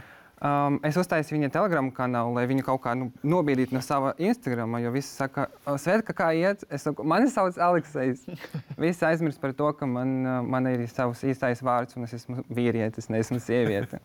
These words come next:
Speaker 2: <laughs>
Speaker 1: Daudzi jauc. Bet, um, man patīk, man patīk, ka viņa eksistē, viņa mainīja manu dzīvi, un man šķiet, ka viņa ir tas, kas dzīvoja man iekšā ļoti ilgu laiku. Kā tas neizklausītos.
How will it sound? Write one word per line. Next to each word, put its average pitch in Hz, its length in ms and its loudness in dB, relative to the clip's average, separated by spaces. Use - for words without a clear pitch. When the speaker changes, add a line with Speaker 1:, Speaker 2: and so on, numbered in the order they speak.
Speaker 2:
<laughs> - 140 -16
Speaker 1:
Daudzi 120 400 0
jauc. 117 240 0
Bet, 247 360 2
um, 156 480 2
man 165 240 2
patīk, 147 380 -2
man 135 100 -4
patīk, 139 300 0
ka 135 80 -4
viņa 127 180 2
eksistē, 151 420 -2
viņa 127 420 0
mainīja 131 400 0
manu 117 180 0
dzīvi, 147 500 2
un 127 140 -2
man 127 160 0
šķiet, 131 280 -4
ka 127 80 -6
viņa 135 440 0
ir 131 80 -6
tas, 131 240 0
kas - 340 -10
dzīvoja 123 480 2
man 113 320 2
iekšā 120 460 0
ļoti 117 260 0
ilgu 110 220 0
laiku. 104 400 0
Kā 117 160 2
tas 120 160 -8
neizklausītos. 113 720 -2